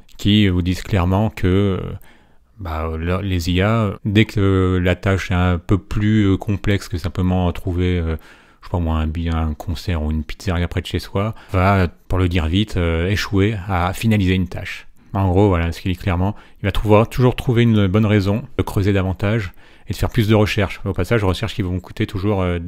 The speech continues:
plus cher, puisque vous consommez sur votre, euh, le nombre de tokens que, que vous consommez, donc le nombre de mots utilisés en, en request and response. Et en gros, carrément, lui, il nous explique qu'Auto G P T n'a jamais réussi à faire, euh, un seul goal, une, une seule de, une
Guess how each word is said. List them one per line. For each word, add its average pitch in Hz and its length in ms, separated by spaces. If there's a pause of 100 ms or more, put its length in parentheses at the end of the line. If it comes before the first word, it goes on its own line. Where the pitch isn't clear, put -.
(180)
plus 117 120
cher, 113 280
puisque - 280 (440)
vous 98 100
consommez 98 440
sur 90 220
votre, 85 340
euh, 82 280
le 82 80
nombre 90 160
de 87 60
tokens 95 340
que, 90 60
que - 200
vous 90 120
consommez, 90 380
donc 82 180
le 90 80
nombre 87 140
de 87 100
mots 92 160
utilisés 92 320
en, 92 160 (400)
en 101 60
request 92 360
and 98 80
response. - 560 (160)
Et 95 140
en 92 120
gros, 104 300
carrément, 101 500
lui, 101 400
il 87 80
nous 90 140
explique - 420
qu'Auto 98 260
G 90 140
P 92 140
T 107 180
n'a 85 400
jamais 95 300
réussi 92 360
à 92 60
faire, 95 300
euh, 82 160 (500)
un 95 140
seul 90 420
goal, 98 260
une, 90 140
une 95 520
seule 95 220
de, 82 320
une 90 300